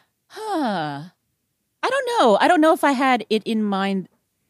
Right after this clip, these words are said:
like, who was going to be pregnant at all.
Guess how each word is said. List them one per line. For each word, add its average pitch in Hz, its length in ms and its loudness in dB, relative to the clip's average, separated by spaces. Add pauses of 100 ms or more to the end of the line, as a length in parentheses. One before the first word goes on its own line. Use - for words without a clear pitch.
(120)
like, 180 220 0
who 196 500 -2
was 160 260 -4
going 147 280 -6
to 131 340 -8 (100)
be 139 120 -8
pregnant 113 420 -12
at 127 160 -8
all. 107 320 -6